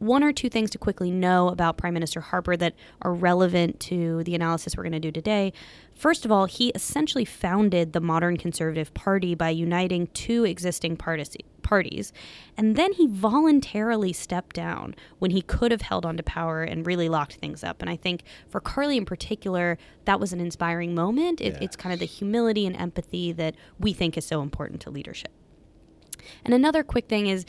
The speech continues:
Speaker 1: Jeffrey's really turned me on to this idea of origin stories. And so the other thing I'll just highlight is Prime Minister Harper talks in that episode about his origin story and how he grew up with a variety of influences from a ton of different backgrounds. So he had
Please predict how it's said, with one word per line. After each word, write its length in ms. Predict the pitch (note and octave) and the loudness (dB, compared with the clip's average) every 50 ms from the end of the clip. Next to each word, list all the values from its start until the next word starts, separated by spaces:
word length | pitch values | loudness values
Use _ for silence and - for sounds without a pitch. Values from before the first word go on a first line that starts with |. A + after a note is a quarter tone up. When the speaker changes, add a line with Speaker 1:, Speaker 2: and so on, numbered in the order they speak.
| - - - | -14 -14 -8
Speaker 1:
Jeffrey's 320 | - - A3+ - B3+ A#3+ G3 | -6 -4 -2 0 0 0 2
really 200 | G#3 G#3 G#3 G#3 | 2 2 2 2
turned 240 | - - G#3 G3 G3 | 0 0 0 2 2
me 80 | F#3+ | 2
on 100 | F#3 F#3 | 2 2
to 80 | F#3 F3+ | 2 0
this 180 | F3 F#3 - | -2 -2 0
idea 280 | - F#3 F3 F3 F3+ E3+ | 0 -2 0 2 2 0
of 100 | E3+ E3+ - | 0 0 0
origin 500 | - G#3+ A3 A#3+ B3+ A#3 F#3+ F#3+ F3+ F3 | 2 4 6 6 6 6 4 2 0 -2
stories. 500 | - - - F#2 F2+ - - - G3+ - | -2 -4 -4 -4 -4 -4 -4 -6 -6 -6
And 100 | G3 F#3 - | -8 -8 -6
so 100 | - F#3 | -6 -6
the 140 | F#3 F3+ - | -6 -4 -4
other 180 | - A#3 C#4 | -2 -2 -2
thing 180 | B3 - B3 A3 | 0 -2 -2 -2
I'll 100 | G3+ F#3+ | -2 -2
just 180 | F3+ F#3 F3 - | -4 -6 -8 -6
highlight 400 | - F#3 F3+ F3 F3 F3 E3+ - | -6 -4 -4 -2 -2 -4 -4 -4
is 260 | - F3 F3 E3+ - - - - - - - - | -6 -8 -8 -8 -12 -16 -20 -20 -20 -20 -14 -8
Prime 160 | - - B3 A#3+ | -4 -2 0 0
Minister 240 | B3 A#3 - A3+ | 0 0 -2 -2
Harper 240 | G3+ G3 F#3+ - G3 | -2 -2 -2 -2 -4
talks 380 | F#3 - - - G#3+ A3+ - - | -6 -4 -2 -2 -2 -2 -2 -2
in 40 | G3+ | -2
that 140 | F#3+ F3+ | -2 -2
episode 320 | F3 E3+ - - - F3+ E3+ | -2 -4 -4 -4 -4 -2 -2
about 200 | E3+ E3+ E3 - | -2 -2 -4 -4
his 380 | - - - - C#4 C4+ - - | -8 -10 -6 -4 -4 -4 -4 -4
origin 420 | - G2 F2 E2 - - F#3 - - | -6 -4 -4 -4 -6 -6 -8 -8 -8
story 380 | - - - E3+ E3+ F3 E3 - - - - - _ - | -8 -6 -6 -4 -4 -4 -6 -8 -12 -20 -20 -20 _ -6
and 400 | - F3+ F3 F3 F3 E3+ E3+ F3 | -4 -4 -2 -2 -2 -4 -4 -6
how 220 | E3+ - - F3 E3+ | -6 -6 -4 -4 -4
he 200 | - - - A3+ | -4 -6 -10 -10
grew 300 | G#3 - G#3 G3+ G3 F#3 | -6 -4 -2 0 0 0
up 240 | F3+ F3 F3 - - | 0 0 -2 -2 -4
with 120 | - - | -4 -4
a 40 | F#3+ | -4
variety 600 | E3+ F3 F3 F3 F3 E3+ E3+ F3+ F#3+ F#3+ F#3+ F#3 | -4 -2 -4 -2 0 0 2 2 2 2 2 2
of 80 | F3 F3 | 0 0
influences 680 | E3+ E3+ - - G3 G3 G3 G3 - - A3 A3 G3+ - - - - - - - _ _ - | -2 -4 -4 -4 -4 -2 -2 -4 -4 -4 -4 -4 -4 -6 -12 -20 -20 -20 -20 -20 _ _ -12
from 220 | - - G#3+ G3 | -4 0 2 2
a 40 | F#3 | 2
ton 200 | D#3 - G3+ F#3+ | 0 0 -2 0
of 80 | F3+ | 0
different 240 | E3+ E3+ - - E3+ | -2 -2 -4 -4 -4
backgrounds. 440 | D#3+ D#3+ D#3 - - A2 A2 - - | -4 -4 -4 -4 -6 -8 -6 -6 -6
So 120 | - F3+ F3 | -6 -6 -6
he 300 | - - - F#3+ F#3+ F#3 | -6 -8 -10 -8 -8 -8
had 420 | - - - E3 E3 D#3+ D#3+ D#3+ | -8 -6 -4 -4 -2 -2 -4 -6